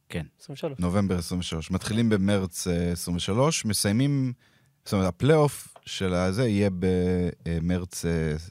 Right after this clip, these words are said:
Speaker 3: עשרים וארבע.
Speaker 1: נכון.
Speaker 2: כן.
Speaker 3: אז, אה, זה שנה
Speaker 1: אני
Speaker 3: אחת
Speaker 1: רוצה ברשותכם,
Speaker 3: דחוסה.
Speaker 1: כן, אני רוצה ברשותכם לגעת בבתים האחרים, כי, אה, היו, אה, בתים מעניינים. נרוץ במהרה ככה, בית, בית. נתחיל עם בית, אה, א',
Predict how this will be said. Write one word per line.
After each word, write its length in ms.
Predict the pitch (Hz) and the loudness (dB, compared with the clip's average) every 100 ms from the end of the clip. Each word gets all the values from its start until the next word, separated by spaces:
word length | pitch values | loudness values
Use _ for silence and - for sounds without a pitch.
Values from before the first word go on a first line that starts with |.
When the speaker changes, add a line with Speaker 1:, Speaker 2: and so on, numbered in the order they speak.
| - _ | -20 _
Speaker 3:
עשרים 240 | - 87 | -6 -2
וארבע. 300 | 92 107 82 76 - | 2 2 -2 -10 -14
Speaker 1:
נכון. 220 | - 85 | -12 -10
Speaker 2:
כן. 60 | 143 - _ - | -10 -12 _ -8
Speaker 3:
אז, 360 | 80 76 80 85 | -6 -4 -2 -2
אה, 60 | |
זה 120 | 82 85 | -2 -2
שנה 300 | - 98 117 | 0 4 4
Speaker 1:
אני 80 | |
Speaker 3:
אחת 100 | 143 | 6
Speaker 1:
רוצה 160 | 143 180 | 6 6
ברשותכם, 360 | 202 185 160 110 | 4 0 -2 0
Speaker 3:
דחוסה. 200 | 139 87 - - | 0 -2 -6 -2
Speaker 1:
כן, 200 | 117 101 80 | 0 0 -4
אני 140 | 104 117 | -4 -2
רוצה 220 | 117 151 | 0 0
ברשותכם 460 | 180 160 165 170 | -2 -6 -2 0
לגעת 360 | 151 139 156 151 | 2 2 2 2
בבתים 600 | 147 131 110 117 160 147 | -2 -2 -2 -2 0 2
האחרים, 580 | 135 117 127 120 156 104 | 2 0 -2 0 0 0
כי, 140 | - 101 101 101 101 104 | -4 -4 -4 -4 -2 -4
אה, 60 | |
היו, 520 | 104 113 139 156 151 | -2 -2 0 0 2
אה, 60 | 135 123 120 110 | 2 2 0 0
בתים 320 | 110 - 131 | -4 -2 -2
מעניינים. 540 | 127 117 113 160 220 180 | 0 -2 -2 0 2 2
נרוץ 360 | 147 220 - | 2 0 -2
במהרה 480 | 165 160 135 135 165 | -2 -2 0 2 0
ככה, 300 | - 151 120 | 2 0 2
בית, 460 | 104 151 165 131 113 | 6 6 6 2 2
בית. 520 | 139 180 185 180 - - - - _ | 6 6 6 0 -8 -20 -20 -20 _
נתחיל 340 | 123 - 208 208 | -2 2 4 4
עם 120 | 202 | 4
בית, 380 | 190 196 196 202 | 4 4 2 0
אה, 180 | 190 196 | 2 4
א', 240 | 190 196 | 4 4